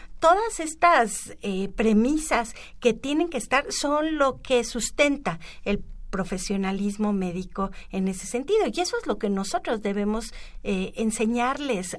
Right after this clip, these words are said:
a, a nuestros estudiantes, cómo formar, eh, este, cómo ser parte de este, de, de este acuerdo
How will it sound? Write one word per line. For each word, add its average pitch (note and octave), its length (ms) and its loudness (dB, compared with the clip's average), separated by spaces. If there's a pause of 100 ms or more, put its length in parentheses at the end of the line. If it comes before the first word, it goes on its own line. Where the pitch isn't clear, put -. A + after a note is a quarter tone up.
a, F3 420 -2 (240)
a G3+ 140 2
nuestros G#3 560 2
estudiantes, G3+ 680 -2
cómo E4+ 300 2
formar, A3 760 0 (440)
eh, F#3+ 320 -4
este, A3 260 -4
cómo D#4+ 200 2
ser F4 280 4
parte C4+ 480 4
de G#3 120 2
este, G#3 480 0 (300)
de, G3+ 400 -2
de F#3+ 380 -2
este G#3+ 240 -2
acuerdo A3+ 600 2